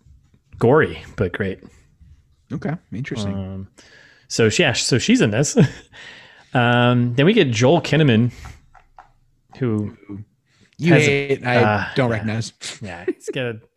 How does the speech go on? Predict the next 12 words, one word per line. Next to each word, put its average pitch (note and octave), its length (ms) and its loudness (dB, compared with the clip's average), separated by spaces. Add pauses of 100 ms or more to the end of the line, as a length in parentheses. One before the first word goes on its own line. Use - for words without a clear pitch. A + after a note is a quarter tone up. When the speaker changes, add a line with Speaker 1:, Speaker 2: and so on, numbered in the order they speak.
(500)
Speaker 1:
face C3 420 -4
you, A2 120 -6
you B2 160 -4
love A2 220 -2
to G#2+ 100 -8
hate. G#2+ 360 -8
Um, A2+ 760 2
he - 160 -4
plays A2+ 260 0
Skylar, A2+ 720 2
who's, G#2+ 680 -2
um, G#2 600 0